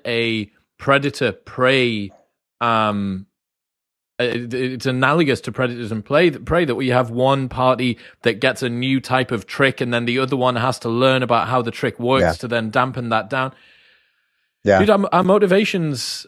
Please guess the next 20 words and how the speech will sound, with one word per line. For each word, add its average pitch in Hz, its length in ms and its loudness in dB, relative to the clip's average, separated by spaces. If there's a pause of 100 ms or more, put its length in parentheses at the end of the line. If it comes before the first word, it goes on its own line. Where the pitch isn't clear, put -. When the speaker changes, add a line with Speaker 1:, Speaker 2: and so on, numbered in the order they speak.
Speaker 1:
for - 180 -2
most 151 300 2
of 175 60 2
the 160 60 4
things 143 280 -2
that 131 100 -2
we 127 120 -2
do, 151 240 2
they're 151 140 0
not, 135 340 0 (160)
it's - 160 -4
not 196 240 2
that 208 120 -2
they're 202 80 2
not 175 220 -2
virtuous, 170 640 0
but 131 160 -6
they're 135 100 0
not 143 240 0
as 143 160 -4